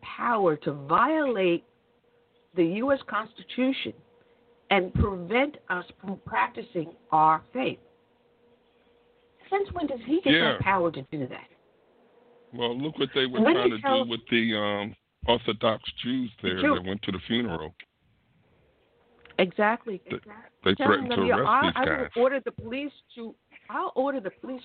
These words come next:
Speaker 1: to arrest you if you dare attend one of your own funerals." Who is he to turn around? But notice he does that to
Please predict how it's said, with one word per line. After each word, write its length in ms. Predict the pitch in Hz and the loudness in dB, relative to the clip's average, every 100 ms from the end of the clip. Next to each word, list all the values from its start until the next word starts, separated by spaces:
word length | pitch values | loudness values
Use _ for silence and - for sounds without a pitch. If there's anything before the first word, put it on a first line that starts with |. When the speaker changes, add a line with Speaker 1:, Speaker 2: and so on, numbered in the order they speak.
| 254 | -8
Speaker 1:
to 80 | 180 | -6
arrest 320 | 185 240 - | -6 -8 -12
you 180 | - 170 - | -10 -8 -6
if 180 | 180 185 | -6 -4
you 200 | 170 139 | -6 2
dare 320 | 165 214 214 - | 4 6 4 2
attend 520 | 143 - 202 190 151 | -4 -4 -4 -4 -6
one 120 | 160 | -4
of 120 | 156 160 | 0 4
your 120 | 131 | 4
own 200 | 165 160 | 4 0
funerals." 560 | - 165 135 - - - _ _ _ _ _ _ _ _ _ _ _ - | 0 2 0 -4 -12 -20 _ _ _ _ _ _ _ _ _ _ _ 2
Who 220 | 339 403 | 4 4
is 180 | 359 294 - | 4 2 -2
he 560 | - 285 311 190 175 226 _ _ _ _ - | -10 -2 0 2 0 -4 _ _ _ _ -16
to 60 | |
turn 220 | - 294 294 | -8 -4 -2
around? 420 | 277 247 220 226 - _ | 2 2 2 -2 -12 _
But 140 | 539 | -2
notice 380 | 247 320 392 277 - | 2 0 2 -2 -4
he 160 | 277 | -10
does 220 | 277 285 269 | -6 -6 -4
that 160 | 262 - - | -8 -8 -8
to 260 | 254 226 | -4 -4